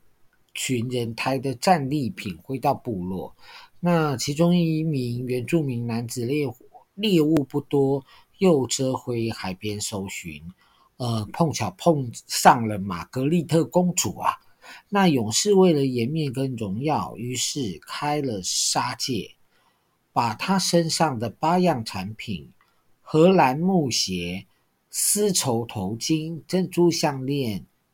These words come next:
宝石戒指、皮箱、宝石耳坠，与毛笔跟纸，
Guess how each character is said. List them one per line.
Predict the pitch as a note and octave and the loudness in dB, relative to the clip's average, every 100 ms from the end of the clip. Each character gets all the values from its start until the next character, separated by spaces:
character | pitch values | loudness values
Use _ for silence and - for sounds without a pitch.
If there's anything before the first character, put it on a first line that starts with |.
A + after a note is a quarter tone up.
| _ _ _ _ _ | _ _ _ _ _
宝 | A#2+ A2+ | 0 0
石 | A2 - A#2+ | -2 -4 -6
戒 | B2+ G3 D3+ | -2 0 2
指、 | F#2 - E2 - | 0 -4 -6 -14
皮 | - G2 G2 | -12 -8 -6
箱、 | B2 - D#3+ C#3+ D#3 - _ _ _ _ _ _ - | -6 -4 -2 -4 -8 -12 _ _ _ _ _ _ 4
宝 | C#3+ A2 F2 | 6 6 4
石 | F2+ - A2 C3 | -2 -2 -2 -8
耳 | C#3+ G2+ E2+ - _ - | -8 -8 -10 -14 _ -4
坠， | G#3+ F#3+ - - _ _ _ - | 0 2 0 -12 _ _ _ 0
与 | F3+ D#3+ F#3 G3 - | 4 4 4 0 -6
毛 | D#3+ E3 G#3 | -2 4 4
笔 | A3 - F3+ D#3 C3 | 2 0 2 2 2
跟 | - G3+ F#3+ F3 - | 0 0 0 -4 -4
纸， | - A#2+ F#2 - | -2 -2 -6 -12